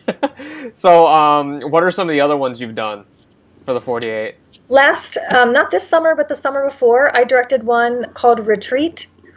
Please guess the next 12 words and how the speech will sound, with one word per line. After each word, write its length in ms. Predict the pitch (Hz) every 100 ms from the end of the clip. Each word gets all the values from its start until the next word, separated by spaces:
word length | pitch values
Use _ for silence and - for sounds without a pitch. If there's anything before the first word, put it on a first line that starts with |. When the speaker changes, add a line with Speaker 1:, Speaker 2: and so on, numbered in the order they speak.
| _
Speaker 2:
which 300 | 226 254 -
was, 480 | 247 240 240 240 -
um, 300 | 240 226 220
we 100 | 240
got 180 | 262 -
comedy 400 | - 262 240 220
for 140 | 185 208
that 240 | 196 208
one, 180 | 262 294
and 140 | 226
it 160 | 233 240
was, 300 | 233 226